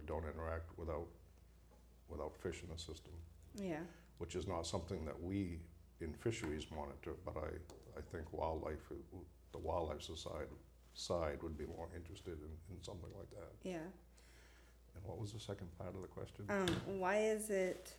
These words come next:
Speaker 2: important to not illegally introduce other species into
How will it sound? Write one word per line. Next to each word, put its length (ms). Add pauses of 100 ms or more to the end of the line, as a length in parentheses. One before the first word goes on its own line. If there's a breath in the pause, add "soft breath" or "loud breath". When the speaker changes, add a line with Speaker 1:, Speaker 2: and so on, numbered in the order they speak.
(160)
Speaker 2:
important 640
to 120
not 380
illegally 560
introduce 680 (120)
other 380
species 720 (100)
into 500